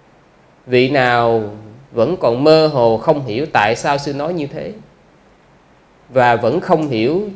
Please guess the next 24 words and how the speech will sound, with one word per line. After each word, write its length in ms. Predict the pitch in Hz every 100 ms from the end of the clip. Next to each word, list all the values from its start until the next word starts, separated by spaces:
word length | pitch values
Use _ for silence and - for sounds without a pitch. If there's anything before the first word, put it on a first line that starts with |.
| -
như 180 | 160 165
vậy, 400 | 127 101 120 147
thực 200 | 131 -
hành 240 | 123 113 127
như 100 | 139
thế 160 | 160
nào, 340 | 160 113 101 98 - _ _ _ _ -
quán 320 | 151 175 202
xét 320 | 190 185 196
như 80 | 143
thế 160 | 170
nào 360 | 160 120 104 98 101
để 260 | 135 110 143
được 220 | 156 -
gọi 220 | 123 104
là 80 | 110
thân 260 | - 139 127
hành 200 | 104 98
niệm, 240 | 92 95 - _ _ _ _ _ _
thì 540 | 120 127 131 120 101 - - _ _ -
học 220 | 101 98
lại 240 | 95 95 104
giùm 100 | 98
sư. 160 | -